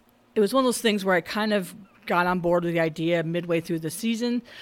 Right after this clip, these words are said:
So obviously qualifying for this year is probably not gonna happen 'cause we're looking at, it's January now, and I'm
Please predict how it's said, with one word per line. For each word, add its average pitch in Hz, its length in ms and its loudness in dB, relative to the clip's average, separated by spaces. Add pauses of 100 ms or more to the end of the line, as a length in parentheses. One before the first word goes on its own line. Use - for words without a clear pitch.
(100)
So 208 300 2
obviously 202 420 0
qualifying 175 720 0
for 165 200 -4
this 165 300 -2
year 175 160 -2
is 156 100 -4
probably 175 440 -2
not 160 220 -2
gonna 156 140 -4
happen 160 640 -4
'cause 175 240 -4 (100)
we're 196 200 -2
looking 165 300 -4
at, - 100 -12
it's - 160 -10
January 156 480 -4
now, 151 300 -2
and 123 100 -8
I'm 165 300 -4